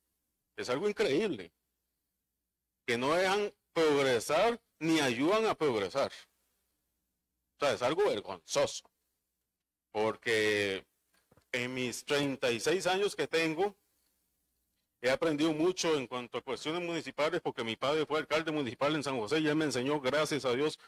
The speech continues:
muchas cosas. Demasiado me enseñó y se lo agradezco, y porque con eso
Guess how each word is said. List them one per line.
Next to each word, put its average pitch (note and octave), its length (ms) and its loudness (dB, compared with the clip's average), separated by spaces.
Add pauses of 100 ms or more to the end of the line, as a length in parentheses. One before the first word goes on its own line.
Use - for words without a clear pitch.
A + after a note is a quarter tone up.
(120)
muchas F3+ 560 2
cosas. - 580 -6 (1600)
Demasiado C#3 720 2
me D3+ 120 0
enseñó B2 440 0
y E3 80 2
se A#2+ 140 0
lo G#2 80 0
agradezco, A#2+ 560 0 (360)
y A#2+ 440 0
porque D3 400 -2
con C3 200 -4
eso E3+ 400 -2